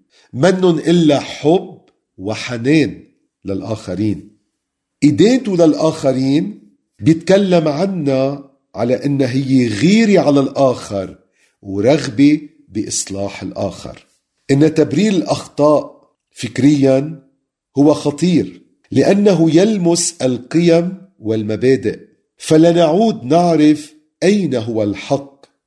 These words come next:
والحق لا يعود هو الهدف، إنما الهدف هو ذات المتكبر، لأنه همه الخروج من ذاته مبرر، بريء، بعيد عن كل لوم.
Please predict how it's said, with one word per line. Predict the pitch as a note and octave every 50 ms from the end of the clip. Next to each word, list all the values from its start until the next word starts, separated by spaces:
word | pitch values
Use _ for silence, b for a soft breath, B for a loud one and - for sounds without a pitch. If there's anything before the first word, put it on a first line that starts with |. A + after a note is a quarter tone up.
| _ _ _ _ -
والحق | F2+ G2+ F2+ E2 - - D#3 F3 F3+ - - - - _ _ _ _ _ _ _ _
لا | - C3 F#3+
يعود | G#3 G#3 F#3+ E3+ C#3 E3 G3+ G#3 F3+ C#3+ - - - _ _ -
هو | A#2 B2 B2
الهدف، | G#2 G2 G#2 C3+ C3 B2 A2+ G2 F#2 - - - _ _ _ _ _ _ - A2
إنما | G#2+ G#2 G2+ G2 G2+
الهدف | G2+ G2 A#2+ D3+ C#3+ D3+ C#3+ C#3 C#3+ C#3+ - - _ _ _ _ _ _ _ - B2+
هو | B2+ B2 B2+
ذات | A#2+ A2+ - - C3+ E3 F#3 F3+ E3+ F3 -
المتكبر، | A2+ G2+ G2+ G#2+ G#2+ - - - - B2+ - - - A2+ F2+ D2+ - - _ _ _ _ -
لأنه | - B2+ D3+ D3 D#3 D#3 D3+ C3+ C3+ E3 G3
همه | F#3+ F3+ D3 C#3
الخروج | B2+ A#2 - - B2+ B2+ C#3 D#3 E3+ F#3 G#3 G#3+ F3 - - - - _ _ _ _ _ _ _ -
من | A2 B2+ C3 B2+
ذاته | B2 G2 - D3 D#3 F3 F#3 F#3+ F#3 - F#3+ G#3 A3+ B3+ - - - _ _ _ _ _ _ _ _ -
مبرر، | A#2 C3+ B2+ D3 D#3 E3 E3+ F3 E3 F3+ F#3 G3+ G#3+ A#3+ - - - _ _ _ _ _
بريء، | G2 F#2 F#2 C#3+ D3+ D3 D3 D#3 E3+ F#3+ G#3+ - G#3 - - _ _ _ _ _ _ -
بعيد | G2 C3 C3+ C3 A#2+ C3+ C#3 D3 D#3+ F3 F3 F3 - - E2
عن | D#2 G2+ A2+ A2+ G#2 -
كل | - A#2+ A#2+ C3+ C#3 C3+ B2
لوم. | A#2+ A#2 A2 G2 D#2 D2+ D2